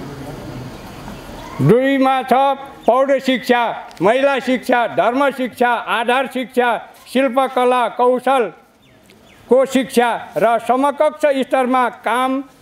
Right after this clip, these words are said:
पढाइ गर्न, जसबाट ग्रामका जनताले आर्थिक व्यवसाय, अ, गर्न सुविधापूर्वक इलम पाउन सकुन्।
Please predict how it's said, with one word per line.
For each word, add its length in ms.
पढाइ 420
गर्न, 440
जसबाट 560
ग्रामका 540
जनताले 580
आर्थिक 600
व्यवसाय, 600
अ, 300
गर्न 460
सुविधापूर्वक 1000
इलम 340
पाउन 400
सकुन्। 480